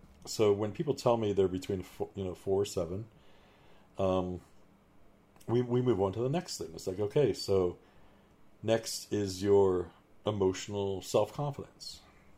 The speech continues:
So this is, this is how you emotionally, how do you, how do you feel about, about things? You know, are, are you emotionally intelligent?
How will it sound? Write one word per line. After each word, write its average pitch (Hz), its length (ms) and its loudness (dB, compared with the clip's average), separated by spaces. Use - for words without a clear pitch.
So 98 220 2
this 110 260 0
is, 104 400 -2
this 107 200 -4
is 117 120 -4
how 107 220 2
you 98 460 -2
emotionally, 107 800 4
how 107 260 0
do 107 80 -2
you, 104 120 -10
how 107 220 4
do 107 60 -4
you 101 120 -4
feel 101 300 0
about, 87 300 -4
about 80 260 -8
things? 87 240 -10
You 90 80 -6
know, 87 60 -4
are, 98 200 0
are 107 160 8
you 117 220 4
emotionally 101 480 4
intelligent? 101 520 2